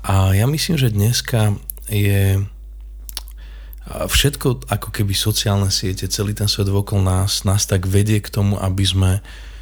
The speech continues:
dávali uprostred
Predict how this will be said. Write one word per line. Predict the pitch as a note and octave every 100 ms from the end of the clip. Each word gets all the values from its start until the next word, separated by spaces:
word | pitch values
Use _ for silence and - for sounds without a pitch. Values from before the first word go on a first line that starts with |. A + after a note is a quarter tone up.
| - - - - -
dávali | F#2 G2 G#2 A2 G#2 G2 - - A2 -
uprostred | - A2+ - A2+ - - G#2 G2+